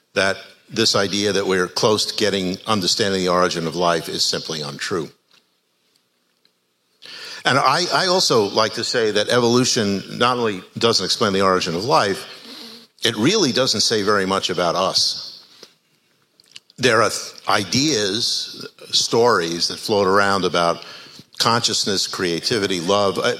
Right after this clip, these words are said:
everything that makes us human. But those are just stories. There, there's no evidence behind any of them, and there's no mechanism, there's no scientific mechanism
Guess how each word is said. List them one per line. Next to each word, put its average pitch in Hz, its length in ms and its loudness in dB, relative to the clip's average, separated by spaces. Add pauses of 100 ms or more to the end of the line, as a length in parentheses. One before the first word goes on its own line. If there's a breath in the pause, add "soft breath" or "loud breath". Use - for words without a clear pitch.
(140)
everything 143 320 0
that 113 100 0
makes 107 240 -2
us - 120 -4
human. 98 420 -4 (1800 soft breath)
But 117 160 0
those 139 220 2
are - 20 -2
just - 300 0
stories. 101 720 0
There, 107 180 0
there's 113 220 0
no 131 160 2
evidence 110 480 0
behind 90 380 -4
any 104 260 -2
of 82 80 -2
them, 80 300 -6
and 98 180 -2
there's 98 240 0
no 131 480 4 (480 loud breath)
mechanism, 101 720 -2
there's 98 200 -4
no 123 80 -2
scientific 127 680 -4
mechanism 104 640 -4